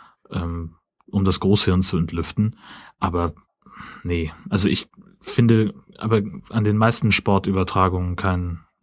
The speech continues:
gesteigertes Interesse. Also ich, mein Onkel ist jemand, der auch für ein freies Training in der Formel eins irgendwie nachts um drei aufsteht,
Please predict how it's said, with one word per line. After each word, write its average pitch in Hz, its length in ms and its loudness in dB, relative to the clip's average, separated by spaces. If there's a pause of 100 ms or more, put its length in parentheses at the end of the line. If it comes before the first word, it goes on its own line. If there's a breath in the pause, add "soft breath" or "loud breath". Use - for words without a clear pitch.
(100)
gesteigertes 92 600 0
Interesse. 92 380 -2
Also 92 320 2
ich, - 260 -8
mein 101 180 0
Onkel 113 240 2
ist 98 160 2
jemand, 101 280 2
der 101 240 4
auch 98 140 0
für - 140 0
ein 101 80 4
freies 104 380 2
Training 113 320 4
in 104 100 4
der 101 100 4
Formel 101 320 4
eins 101 300 4
irgendwie 101 240 0
nachts 98 260 2
um 101 100 2
drei 98 240 0
aufsteht, 101 380 0